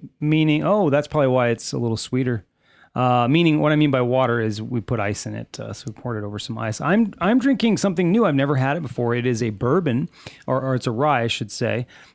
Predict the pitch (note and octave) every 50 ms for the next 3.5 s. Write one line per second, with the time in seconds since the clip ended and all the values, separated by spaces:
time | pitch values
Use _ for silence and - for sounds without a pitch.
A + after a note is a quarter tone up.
0 | _ - A#2+ B2 A#2+ A#2+ B2 A#2+ C3 C3 A#2+ C3+ C3 - - C#3+ C#3+ C3 B2+ -
1 | D3+ C#3+ D3 C#3 C3+ B2+ - C#3 C3+ B2 A2 A2+ B2 A2+ G2+ A#2+ A2 A2+ - -
2 | E3 C#3+ A#2+ A2+ A2+ G#2 - - A#2 A#2 A2 A2 - - A2+ A2 G2 A2+ C#3 C#3+
3 | C#3 A#3+ B3+ A#3+ - - B2 G#2 G2 F2+